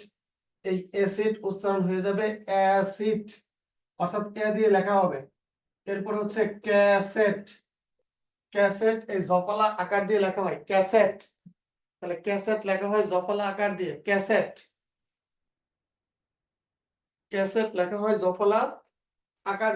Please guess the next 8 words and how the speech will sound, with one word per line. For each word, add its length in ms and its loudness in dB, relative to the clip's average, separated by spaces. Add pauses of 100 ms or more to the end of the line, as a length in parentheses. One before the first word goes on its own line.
দিয়ে। 160 -6 (1040)
এরপরে 360 2
হচ্ছে 220 0 (160)
অ্যাকাউন্ট, 720 4 (1700)
আর 100 -4 (200)
এরপর 380 2
হচ্ছে 240 -4 (180)
অ্যাকাউন্ট 680 2